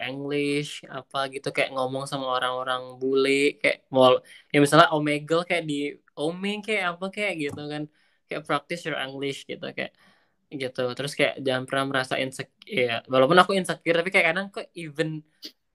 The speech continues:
kayak even though kayak sometimes tuh aku kayak kadang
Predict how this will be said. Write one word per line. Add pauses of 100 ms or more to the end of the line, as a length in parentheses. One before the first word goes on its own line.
(100)
kayak (320)
even
though
kayak (200)
sometimes
tuh
aku
kayak
kadang